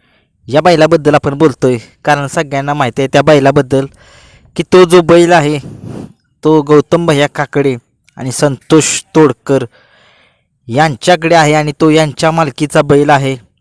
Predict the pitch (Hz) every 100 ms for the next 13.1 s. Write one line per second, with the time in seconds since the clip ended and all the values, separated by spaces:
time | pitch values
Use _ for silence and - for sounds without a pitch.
0 | _ _ _ 165 190 180 214 196 214 196
1 | 196 196 190 196 185 185 196 190 190 175
2 | 185 180 208 196 180 180 185 - 185 175
3 | 170 175 170 170 156 165 165 160 151 160
4 | 139 - 147 - _ _ _ _ _ 165
5 | 175 175 185 175 175 185 185 170 170 -
6 | 165 160 156 151 139 160 185 175 160 156
7 | - 156 156 151 143 139 _ _ _ _
8 | _ _ 170 156 165 165 175 165 156 156
9 | 180 165 196 170 - 175 - 170 156 170
10 | 165 165 156 - _ _ _ _ - 175
11 | - 175 165 170 - 196 170 151 165 165
12 | 160 165 165 170 165 147 160 151 147 151